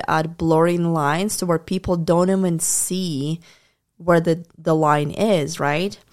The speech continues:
So the same thing happened here. The, the power, the, that came with the celebration of Samhain was too strong, so the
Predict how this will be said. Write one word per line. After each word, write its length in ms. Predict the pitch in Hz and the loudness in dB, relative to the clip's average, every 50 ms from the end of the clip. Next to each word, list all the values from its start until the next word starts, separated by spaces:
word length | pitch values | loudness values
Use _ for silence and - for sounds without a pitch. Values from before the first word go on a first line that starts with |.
| _ _ _ _ _ _ _ _ | _ _ _ _ _ _ _ _
So 160 | - - 196 | -4 -2 -2
the 140 | 180 175 175 | 0 0 0
same 400 | - - - 202 202 214 233 226 | 0 0 0 2 2 2 0 -2
thing 220 | - 220 214 214 | -2 -2 -2 0
happened 420 | 208 190 185 165 165 170 165 160 160 | 0 0 -2 -2 -2 -2 -2 -4 -4
here. 540 | - - 196 202 190 170 156 151 156 160 - - - - - _ _ - | -4 -2 0 0 2 2 2 0 -2 -4 -8 -14 -20 -20 -20 _ _ -16
The, 560 | 180 165 175 165 160 160 156 151 151 - - - | -6 0 2 2 4 4 2 2 0 -2 -6 -6
the 140 | - 175 175 | -6 -6 -6
power, 640 | 170 - - 170 175 185 202 208 202 202 202 196 190 | -4 -2 0 2 4 4 6 6 4 4 4 2 0
the, 440 | 175 180 156 147 143 143 - - - _ _ _ _ _ _ _ _ _ _ _ _ _ _ _ _ _ _ _ _ | 0 0 0 2 0 -2 -4 -8 -14 _ _ _ _ _ _ _ _ _ _ _ _ _ _ _ _ _ _ _ _
that 140 | - 175 170 | -8 -8 -4
came 320 | - - 185 190 190 190 | 0 2 2 4 4 4
with 200 | 180 180 175 175 | 4 2 2 2
the 160 | 180 165 156 156 | 0 0 0 0
celebration 680 | - - 175 170 165 165 170 165 165 170 - - 165 | 0 0 2 2 2 2 0 -2 -2 -2 -4 -4 -4
of 120 | 151 156 - | -4 -4 -4
Samhain 600 | - - - 190 180 190 202 202 190 170 160 165 | -2 0 4 6 8 8 8 6 4 2 -2 -4
was 180 | 160 - - | -6 -6 -6
too 180 | - - 220 220 | -4 -2 -2 -2
strong, 540 | 214 - - - 208 214 226 208 175 165 170 | -2 -2 -2 2 4 4 4 4 2 0 -2
so 580 | - - - 170 160 160 156 156 156 156 156 - - - - - _ _ _ _ _ 175 | -4 -2 0 0 2 2 2 2 0 -2 -4 -8 -14 -20 -20 -20 _ _ _ _ _ -4
the 200 | 175 170 165 | -4 -4 -4